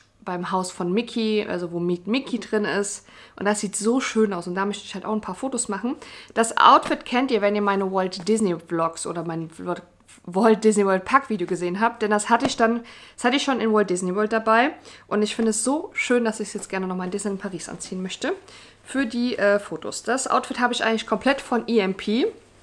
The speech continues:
wenn es noch existiert. Online packe ich euch die Links gerne unten in die Infobox und denkt da an Daniels, äh, Rabattcode Disney Parks and More. Ihr bekommt nämlich noch fünfzehn Prozent Rabatt. Ich habe keinen eigenen, deswegen kriegt ihr Daniels Code hier <laughs> vorgeführt.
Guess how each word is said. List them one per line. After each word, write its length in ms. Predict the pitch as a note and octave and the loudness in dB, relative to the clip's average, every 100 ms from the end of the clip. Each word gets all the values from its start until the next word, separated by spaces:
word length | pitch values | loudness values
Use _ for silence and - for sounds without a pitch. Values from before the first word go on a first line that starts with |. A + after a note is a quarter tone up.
| _ _ _ - - | _ _ _ -20 -8
wenn 120 | G#3+ | -4
es 80 | G#3 | -2
noch 100 | G#3+ | -4
existiert. 760 | G#3+ A3+ G#3+ - A#3+ A#3+ - - - - - - | -4 -6 -8 -2 0 0 -6 -16 -20 -20 -12 -2
Online 420 | A3 A#3 A3+ A3+ | 2 2 2 0
packe 220 | A3+ G#3 | -2 -6
ich 140 | - | -8
euch 120 | G3 - | -10 -6
die 100 | F#3+ | -4
Links 360 | F#3 F#3 - | -2 -4 -6
gerne 200 | G3 F#3+ | -4 -4
unten 240 | F#3+ G3 G3 | -4 -4 -4
in 60 | |
die 60 | A3+ | -4
Infobox 480 | C4+ C#4 C#4 C#4 - | -4 0 0 0 -4
und 320 | G#3+ - - | -6 -4 -2
denkt 320 | B3+ D4+ - | 0 -2 2
da 160 | A#3+ B3 | 4 4
an 340 | - A3+ G#3+ | 2 0 2
Daniels, 680 | A3+ - D#4 G#3 F#3+ F#3+ - | 4 4 4 4 2 -2 -8
äh, 100 | - | -4
Rabattcode 880 | F#3 F#3+ F#3+ F#3+ F#3+ - B3+ B3 - | -2 0 2 2 0 -4 -6 -6 -2
Disney 240 | A3+ A3+ | 0 0
Parks 340 | A3 G#3+ G#3+ - | 2 0 0 -2
and 140 | G3+ | -2
More. 300 | G3+ A#3 C#4+ | 2 4 4
Ihr 400 | - - - - | 0 -14 -20 -6
bekommt 240 | G3+ A#3 | 2 4
nämlich 240 | G#3+ G#3 G#3 | 4 0 -2
noch 80 | G3 | -4
fünfzehn 340 | G#3 G#3 F#3+ | -4 -4 -8
Prozent 400 | F#3 F3+ F3+ F3+ | -6 -8 -8 -8
Rabatt. 320 | E3+ A3 A#3 | 2 2 2
Ich 100 | - | -6
habe 120 | F#3+ | -10
keinen 180 | - G3+ | -10 -2
eigenen, 380 | - D4+ C#4 C4 | 0 2 0 -2
deswegen 540 | A3 G#3+ G3+ F#3+ F#3+ | -4 -4 -4 -4 -4
kriegt 260 | F#3 E3+ - | -8 -10 -8
ihr 80 | F#3 | -8
Daniels 560 | - C#3+ E3 E3+ E3+ | -6 -8 -6 -6 -8
Code 260 | - E3+ E3+ | -8 -6 -6
hier 220 | - F3+ F3+ | 0 0 0
<laughs> 180 | - | 0
vorgeführt. 600 | G3+ F3 E3+ - E3+ D#3+ | 2 2 -2 -2 -2 -4